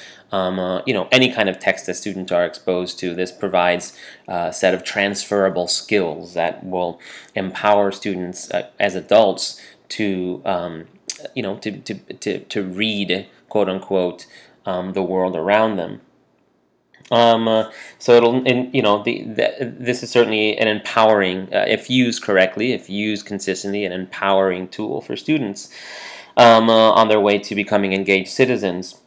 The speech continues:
Um, uh, how will the, uh, use of this technology affect how I relate to other people? Um, uh, and what is required of other people that I or my students might use, uh, te-, this technology? I think that this allows you to relate to other people,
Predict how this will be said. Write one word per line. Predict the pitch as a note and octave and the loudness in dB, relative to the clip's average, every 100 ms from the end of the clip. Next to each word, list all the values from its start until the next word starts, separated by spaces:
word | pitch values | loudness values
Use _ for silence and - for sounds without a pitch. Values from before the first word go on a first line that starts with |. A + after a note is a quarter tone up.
| _ _ _ - - - | _ _ _ -18 -16 0
Um, | A#2+ A2+ A2+ A2+ | 6 6 6 4
uh, | A2 A2 G#2+ G#2+ - _ _ _ _ _ _ _ _ _ _ _ _ _ _ _ - - | 4 4 4 0 -2 _ _ _ _ _ _ _ _ _ _ _ _ _ _ _ -12 -2
how | C3+ B2 | 6 8
will | B2+ A#2+ | 8 6
the, | A2+ A#2 A2 | 4 6 6
uh, | |
use | G#2+ A#2 | 4 0
of | B2 | 0
this | G#2 | -2
technology | - G#2 A2 A2 G#2+ | 0 2 2 2 2
affect | G#2 G#2 G#2 | 4 4 4
how | G#2 | 6
I | G2+ | 6
relate | G2 G2 G#2 | 6 4 2
to | G#2 | 2
other | G#2 F#2+ | 2 0
people? | - C#3+ C#3 C#3 C3 B2+ - - _ | 0 -2 4 4 4 0 -14 -20 _
Um, | A2 G2+ G#2 | 4 4 4
uh, | G2+ | 2
and | A2 G#2+ | 2 2
what | A2+ | 2
is | G#2+ | 0
required | G#2 - A2 A#2+ C#3 | -6 4 8 8 8
of | |
other | C#3 C#3 | 6 4
people | C#3 C#3 C3+ | 2 4 6
that | A2 | 8
I | G2+ | 8
or | G#2+ | 6
my | G#2+ G#2+ | 2 -2
students | - G#2 - | -4 -10 -4
might | G#2 - | -4 -2
use, | G#2 A2 G#2+ - - | -6 -6 -8 -10 2
uh, | G#2+ G2+ - | 4 4 2
te-, | G#2 | -4
this | - G#2 | -2 -4
technology? | - G2+ A#2+ D3+ D#3+ | -4 0 0 2 2
I | C3 | 2
think | A#2 C3+ C3+ | 2 2 6
that | B2 - | 6 6
this | A#2+ A#2+ | -2 -2
allows | - B2 A2 G#2 A2 | -2 0 4 2 2
you | |
to | G#2 | -2
relate | G#2 G#2 A#2+ B2 | -2 2 0 0
to | G#2+ | 0
other | G#2+ C#3 | 0 0
people, | D3+ D#3 D#3 C#3 C#3 | -2 -2 2 2 0